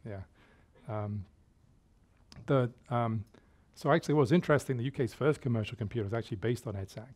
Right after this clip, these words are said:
and ran business software in nineteen fifty-one. So this is one of the very first commercial computers anywhere,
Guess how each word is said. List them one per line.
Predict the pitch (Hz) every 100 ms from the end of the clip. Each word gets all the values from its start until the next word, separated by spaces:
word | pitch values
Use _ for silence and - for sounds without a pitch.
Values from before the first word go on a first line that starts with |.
| - _ -
and | 95
ran | 110 113
business | 107 110 110
software | - 110 - 110 104
in |
nineteen | 107 107 104
fifty-one. | 107 - 101 95
So | 131
this | 113
is |
one | 123
of | 110
the | 113
very | 107
first | - 110 101
commercial | 107 104 -
computers | 98 - 101
anywhere, | 110 113 92